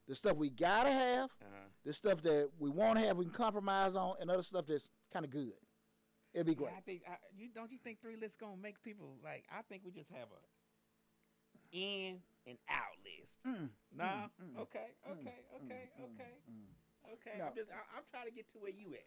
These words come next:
Speaker 2: bro.
Speaker 1: No, no, no, I got you.
Speaker 2: Okay.
Speaker 1: Because what it is, is that once we go through the other steps, you'll see where I'm going with it.
Speaker 2: Okay.
Speaker 1: Because at the end of the day, you know the ones that you can't compromise on what you gotta have.
Speaker 2: Okay.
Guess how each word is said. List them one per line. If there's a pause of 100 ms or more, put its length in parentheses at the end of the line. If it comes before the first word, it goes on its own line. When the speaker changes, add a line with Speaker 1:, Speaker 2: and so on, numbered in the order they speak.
Speaker 2:
bro.
Speaker 1:
No,
no,
no,
I
got
you.
Speaker 2:
Okay.
Speaker 1:
Because
what
it
is,
is
that (720)
once
we
go
through
the
other
steps,
you'll
see
where
I'm
going
with
it.
Speaker 2:
Okay. (140)
Speaker 1:
Because
at
the
end
of
the
day,
you
know
the
ones
that (1900)
you
can't
compromise
on
what
you
gotta
have. (720)
Speaker 2:
Okay.